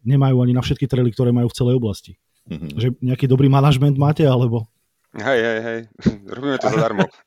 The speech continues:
Speaker 3: <laughs> Asi tak by som povedal.
Speaker 2: Nie, nie, máme silnú podporu. Akože náš hlavný príjem presne týchto iných peňazí ako, ako, ako od mesta, eh, je z dvoch percent.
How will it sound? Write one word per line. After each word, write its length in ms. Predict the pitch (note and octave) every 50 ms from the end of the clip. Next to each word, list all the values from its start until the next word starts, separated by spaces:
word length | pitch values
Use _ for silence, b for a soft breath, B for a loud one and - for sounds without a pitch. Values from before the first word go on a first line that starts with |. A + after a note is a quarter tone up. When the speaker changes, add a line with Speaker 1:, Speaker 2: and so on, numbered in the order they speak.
| D#3+ - _ - F#3 -
Speaker 3:
<laughs> 540 | - - - - - - - D#3+ C3 - -
Asi 240 | C#3+ C#3+ - - C#3+
tak 320 | - - - D3 - D#3
by 120 | D3 C3 C3+
som 200 | - - C3 C3
povedal. 400 | - B2 B2+ B2+ A#2+ A2+ G#2+ G#2
Speaker 2:
Nie, 240 | G#2 G2 F2+ E2
nie, 240 | C#2 D2 D2+ E2+ A2
máme 240 | A#2 A2+ A2+ A#2 A2
silnú 400 | G2+ - - C#3 C#3+ C3+ A2 G2+
podporu. 500 | - - F#2 F2 - - F#2+ E2+ E2 D#2+
Akože 320 | D#2+ F#2+ F#2+ - G#2 G#2
náš 160 | G2+ G#2+ G#2+ F#2
hlavný 320 | G#2 A#2 A#2+ A2+ G#2+ G2+
príjem 480 | F2 - F#2 F2+ G2 F#2 F2+ F2+ F#2+ F2
presne 320 | - F#2 F#2+ - - F#2+
týchto 540 | D#2+ - G2 F2 - - E2 D2+ - - - _ _ _
iných 320 | - G#2+ A2 G2+ F2 -
peňazí 400 | - F2 E2 F2 E2+ D#2+ E2 D#2+
ako, 400 | D2+ D2+ - - E2 D#2+ - -
ako, 320 | - D#2 D2+ - - E2 D2+ D2 C#2+ C#2+ C2+ A#1+ - -
ako 260 | - D2+ D2 - D2+ C#2 C#2
od 100 | C#2+ C2
mesta, 540 | D2+ D#2 D#2 - - - F#2 F2+ F#2+ F#2+ b b b b b b b b b b
eh, 580 | - - D2 D2 C#2+ D2 C#2+ C#2 C#2 C#2 C2+ D2
je 60 | E2
z 60 | D2+
dvoch 200 | D2 F#2+ F2 -
percent. 480 | - E2+ E2 D#2 - - F#2+ G#2 G#2